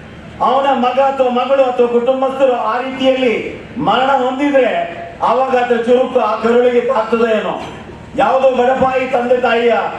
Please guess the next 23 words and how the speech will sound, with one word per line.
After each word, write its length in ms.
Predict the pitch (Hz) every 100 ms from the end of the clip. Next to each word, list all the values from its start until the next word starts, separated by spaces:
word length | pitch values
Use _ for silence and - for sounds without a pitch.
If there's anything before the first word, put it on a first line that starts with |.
| - -
ನೋವು 520 | 202 262 262 220 247 226
ಅವರಿಗೆ 260 | 233 233
ಅರ್ಥ 180 | 220 214
ಆಗ್ಲಿಕ್ಕಿಲ್ಲ. 520 | 226 233 233 226 202 - - - - -
ಆದ್ರೆ 240 | 226 233
ಒಂದೊಂದು 440 | 247 269 262 269
ಸತ್ಯ, 420 | 240 247 247 262 180 - - - - -
ನಾವು 240 | - 233 262
ಮಾಡಿದ 280 | 262 247 240
ಕರ್ಮ 420 | 233 240 247 247
ನಮ್ಮನ್ನೇ 460 | 226 233 247 247
ಸುತ್ಕೊಳ್ಳುತ್ತೆ. 960 | 226 220 - 247 233 233 190 - - - - -
ನನಗದು 360 | 185 247 262 254
ಇವತ್ತು 300 | 247 254 247
ತಾಗದೇ 320 | 254 247 269
ಇರ್ಬೋದು, 680 | 262 262 262 226 - - - - 143
ನಾಳೆ 380 | 185 233 254
ನನ್ನ 260 | 233 226 254 247
ಕುಟುಂಬಕ್ಕೂ 500 | 233 240 247 262 240
ಅಥವಾ 200 | 240 240
ನನ್ನ 180 | 220 226
ಮುಂದಿನ 360 | 226 233 240
ತಲೆಮಾರಿಗೆ 920 | 233 220 233 240 240 240 233 175 -